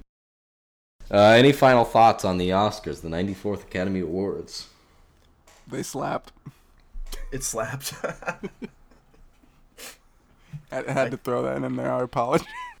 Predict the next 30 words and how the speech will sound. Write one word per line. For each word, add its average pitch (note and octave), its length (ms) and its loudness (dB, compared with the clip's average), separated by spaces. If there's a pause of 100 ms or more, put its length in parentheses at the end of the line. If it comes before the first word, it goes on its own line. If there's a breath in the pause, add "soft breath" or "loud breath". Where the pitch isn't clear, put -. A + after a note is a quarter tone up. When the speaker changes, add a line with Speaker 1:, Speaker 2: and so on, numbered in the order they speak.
(420)
Speaker 3:
Yeah, C3 460 0 (200)
uh, C3 420 -4 (1040 soft breath)
like B2 160 -8
I C#3+ 40 -8
said, A2+ 320 -10 (1200)
even B2+ 180 -10
though C3+ 120 -4
the A#2 80 -6
telecast A2 640 -6
was G#2 120 -14
such G2+ 240 -10
a G2 40 -18
mess, F#2+ 540 -14 (680 soft breath)
and G#2 240 -12
I'm G2+ 100 -14
sure G#2 500 -10 (800)
the G#2+ 80 -12
discourse A2 460 -8
is G2+ 180 -16
gonna G2+ 400 -8 (380 soft breath)
stay G#2+ 380 -8
with A2 180 -10
the G#2+ 100 -12
whole G#2 200 -8
slap G2+ 500 -12
business G#2+ 440 -8
for A2 240 -10
a G#2+ 80 -6
while A2 340 -4
longer A2 520 -10